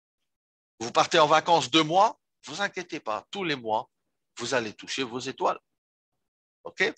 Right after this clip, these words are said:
Et vraiment, vraiment, moi, je, je, je trouve vraiment que la société nous donne vraiment la, on va dire, la tranquillité d'esprit, parce qu'il faut savoir que c'est vrai que, ben, il y a des gens, par exemple, qui vivent avec cinq cents euros dans le mois,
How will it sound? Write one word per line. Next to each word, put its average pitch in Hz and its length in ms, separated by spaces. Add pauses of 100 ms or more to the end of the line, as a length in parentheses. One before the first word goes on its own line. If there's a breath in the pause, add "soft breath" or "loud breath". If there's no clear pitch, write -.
(440 soft breath)
Et 98 80
vraiment, 160 560
vraiment, 139 320
moi, 127 140
je, 110 320
je, 107 160 (140)
je - 120
trouve 165 260
vraiment 131 280
que 127 60
la 113 100
société 113 400
nous 117 140
donne 139 200
vraiment 127 240
la, 110 260 (360)
on 101 60
va 131 100
dire, 160 160
la 160 100
tranquillité 170 600
d'esprit, 180 420
parce 156 160
qu'il 135 100
faut - 120
savoir 170 340
que - 80
c'est 143 160
vrai 240 180
que, 120 240 (480)
ben, 139 200 (240)
il 131 80
y - 20
a 131 60
des 135 180
gens, 214 300
par 143 160
exemple, 165 340
qui 135 200
vivent 180 360
avec 151 240
cinq 180 460
cents 165 340
euros 165 460
dans 151 160
le 147 100
mois, 185 400